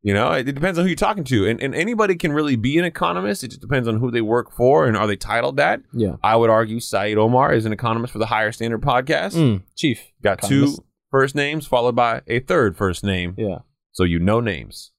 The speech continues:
Speaker 2: Gang, gang.
Speaker 1: You're a name economist.
Speaker 2: Yeah.
Speaker 1: <laughs> In any event, uh, it, it, it's interesting. So, uh, you notice here, uh, uh, Wealth commented already in one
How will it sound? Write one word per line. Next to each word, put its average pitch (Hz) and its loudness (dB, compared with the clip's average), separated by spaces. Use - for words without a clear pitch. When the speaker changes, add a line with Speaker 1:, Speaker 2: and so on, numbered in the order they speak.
Speaker 2:
Gang, 104 -2
gang. 92 -4
Speaker 1:
You're 82 -2
a 90 -4
name 92 0
economist. 55 -14
Speaker 2:
Yeah. 98 -6
Speaker 1:
<laughs> - -18
In 117 2
any 151 0
event, 117 0
uh, 107 6
it, 131 2
it, 139 -4
it's 135 -6
interesting. 135 -4
So, 113 4
uh, - 2
you 127 0
notice 135 2
here, 135 2
uh, 110 6
uh, 107 -2
Wealth 110 2
commented 117 0
already 107 2
in 104 0
one 131 0